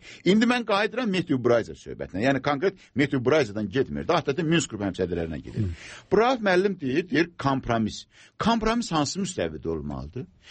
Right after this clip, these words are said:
Speaker 1: Mənə deyirlər, yəni Azərbaycana deyirlər, həm sən Dağlıq Qarabağ məsələsində kompromisə get, həm də sonra Ermənistana iqtisadi məsələlərdə kompromisə get.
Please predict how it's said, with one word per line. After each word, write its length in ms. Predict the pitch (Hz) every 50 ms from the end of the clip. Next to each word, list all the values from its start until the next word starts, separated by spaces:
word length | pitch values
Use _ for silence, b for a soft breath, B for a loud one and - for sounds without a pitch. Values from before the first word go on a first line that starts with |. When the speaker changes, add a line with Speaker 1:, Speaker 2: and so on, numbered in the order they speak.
| B B B
Speaker 1:
Mənə 340 | 143 165 202 226 262 285 214
deyirlər, 420 | 160 170 175 214 190 131 147 190
yəni 160 | 180 160 156
Azərbaycana 600 | 156 147 135 156 147 131 139 127 107 123 135 170 160
deyirlər, 300 | 131 131 120 113 107 -
həm 140 | 202 226 202
sən 160 | - 208 196 -
Dağlıq 280 | 196 180 180 233 240 -
Qarabağ 320 | 175 175 196 226 185 156 110
məsələsində 640 | 107 101 90 - - 87 85 78 - 85 85 95 92
kompromisə 580 | - - 113 110 92 92 98 92 90 - 98 95
get, 600 | 92 87 98 90 80 73 80 82 98 - 117 - B B B B B
həm 260 | B - 208 254 277
də 80 | 294 294
sonra 260 | - - 208 214 269
Ermənistana 600 | 269 226 190 185 180 180 165 - - 175 240 285 269
iqtisadi 320 | - - 196 196 214 262
məsələlərdə 500 | 123 - - - 104 95 92 90 82 85
kompromisə 560 | - - 80 76 - - 69 60 62 - 69
get. 220 | 60 67 65 -